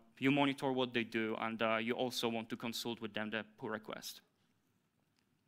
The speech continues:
The last one, which is sharing, um, this is more of a leadership style, not a method. So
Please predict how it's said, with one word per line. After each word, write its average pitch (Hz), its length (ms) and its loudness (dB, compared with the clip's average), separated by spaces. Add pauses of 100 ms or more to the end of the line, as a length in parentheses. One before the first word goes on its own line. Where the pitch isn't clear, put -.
(1000)
The 185 80 8
last 247 300 8
one, 156 320 6 (160)
which 143 180 2
is 131 80 -2
sharing, 156 540 8 (260)
um, 131 500 6 (280)
this 180 180 2
is 247 160 2
more 202 200 10
of 160 120 2
a 127 320 6 (840)
leadership 165 440 4
style, 104 640 0 (520)
not 127 140 4
a 110 40 4
method. 113 460 2
So 139 440 4